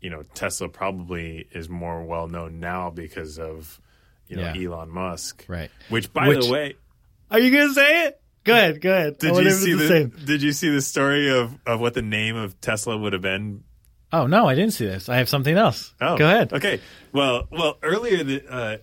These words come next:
Speaker 1: in, uh, December, um, Elon Musk did a, uh, a little interview, um, with Business Insider, and
Speaker 2: Mm-hmm.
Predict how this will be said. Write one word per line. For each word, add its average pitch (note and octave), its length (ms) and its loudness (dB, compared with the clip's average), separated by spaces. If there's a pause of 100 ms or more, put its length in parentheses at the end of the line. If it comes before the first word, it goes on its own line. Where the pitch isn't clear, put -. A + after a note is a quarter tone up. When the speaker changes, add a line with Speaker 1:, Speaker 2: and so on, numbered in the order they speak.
(140)
Speaker 1:
in, A#2 340 -8
uh, A2+ 280 0
December, G#2+ 540 0 (360)
um, G2+ 480 -2 (340)
Elon B2+ 260 0
Musk A2+ 260 -2
did G#2+ 140 -4
a, G2+ 240 0
uh, F2 280 -4 (200)
a F2+ 180 -6
little F#2+ 220 -4
interview, F#2+ 560 -4 (500)
um, F2 500 -6
with F2+ 220 -6
Business F#2 320 -2
Insider, F2 540 -4
and F#2 560 -4
Speaker 2:
Mm-hmm. D#3+ 40 -10